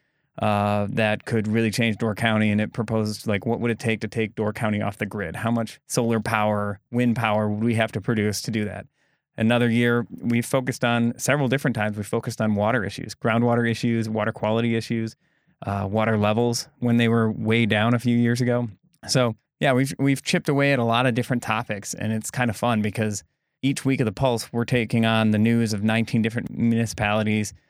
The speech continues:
arts, entertainment, culture, literature. It's hard to really dial in on any single place. So it's nice once a year to, to hone in on one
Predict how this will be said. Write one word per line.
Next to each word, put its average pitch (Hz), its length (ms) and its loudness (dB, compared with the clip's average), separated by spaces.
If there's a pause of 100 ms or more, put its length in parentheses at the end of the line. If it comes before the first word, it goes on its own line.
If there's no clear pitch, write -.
(140)
arts, 113 420 0
entertainment, 113 640 2 (240)
culture, 113 560 -2 (180)
literature. 113 640 0 (400)
It's 143 140 -2
hard 139 400 0
to 143 100 2
really 127 420 2
dial 117 400 2
in 123 140 4
on 110 360 0 (220)
any 120 220 2
single 110 280 2
place. 127 520 0
So 113 560 2
it's 120 200 -4
nice 123 240 2
once 120 200 -2
a 123 40 0
year 113 200 2
to, 104 200 -2 (340)
to 113 120 -2
hone 117 240 2
in 113 160 2
on 101 300 -4
one 113 640 -2